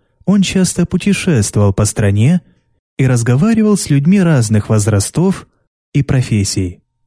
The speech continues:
Однажды мудрый король остановился в маленькой деревне и решил познакомиться с её жителями.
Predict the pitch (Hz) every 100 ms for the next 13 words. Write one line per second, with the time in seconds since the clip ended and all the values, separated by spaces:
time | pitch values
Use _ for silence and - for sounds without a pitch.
0 | _ _ _ _ _ - 113 104 127 196
1 | 139 101 87 _ _ _ _ _ 127 143
2 | 139 113 104 104 101 127 175 - _ _
3 | - 110 - 117 127 220 208 202 156 117
4 | 151 190 190 180 175 180 196 120 101 92
5 | 85 _ _ _ _ _ _ 127 131 147
6 | 269 254 170 127 113 110 208 196 - 185
7 | - 214 143 110 117 107 107 101 95 87